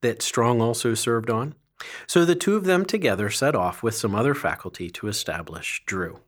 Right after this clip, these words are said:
One of his colleagues at Drew said this of James Strong. "At night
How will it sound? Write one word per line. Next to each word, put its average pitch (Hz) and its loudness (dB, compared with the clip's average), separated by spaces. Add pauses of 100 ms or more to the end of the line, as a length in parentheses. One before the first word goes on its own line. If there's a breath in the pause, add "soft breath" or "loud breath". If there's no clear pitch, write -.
(560 loud breath)
One 156 6
of 170 4
his 165 2
colleagues 151 2 (120)
at - -6
Drew 113 0
said 107 -2
this - -2 (200)
of 87 -4 (100)
James 98 -2
Strong. 87 -4 (680 loud breath)
"At 123 -2
night 120 0